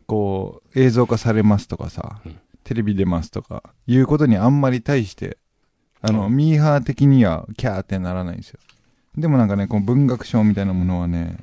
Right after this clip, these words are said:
Speaker 2: うん。
Speaker 1: やっぱ誰よりも喜んでくれたんじゃないかな。
Speaker 2: ええ。
Speaker 1: はい。しがない書店員、キズバッチ。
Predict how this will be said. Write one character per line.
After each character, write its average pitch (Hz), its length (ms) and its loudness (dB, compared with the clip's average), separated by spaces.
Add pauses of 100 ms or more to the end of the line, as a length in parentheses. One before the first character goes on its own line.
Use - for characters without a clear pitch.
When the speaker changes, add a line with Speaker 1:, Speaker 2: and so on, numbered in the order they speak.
Speaker 2:
う - 20 -20
ん。 113 140 -20 (520)
Speaker 1:
や 113 100 -4
っ - 20 -8
ぱ 113 80 -4
誰 107 320 -2
よ 143 80 0
り 151 80 2
も 160 240 4
喜 - 80 -2
ん 147 80 4
で 113 60 2
く 98 100 0
れ 95 60 0
た 92 100 -2
ん 92 60 4
じ 90 60 -2
ゃ 87 40 -4
な 85 80 -4
い 85 60 -6
か 76 100 -10
な。 73 380 -10
Speaker 2:
え 90 520 -6
え。 - 140 -20 (840)
Speaker 1:
は 113 140 2
い。 113 140 -4 (300)
し - 140 -6
が 127 80 4
な 123 120 6
い 107 80 4
書 104 120 -6
店 98 140 -2
員、 90 200 0
キ 104 120 -6
ズ 95 80 -8
バ 101 120 -6
ッ - 60 -12
チ。 - 300 -16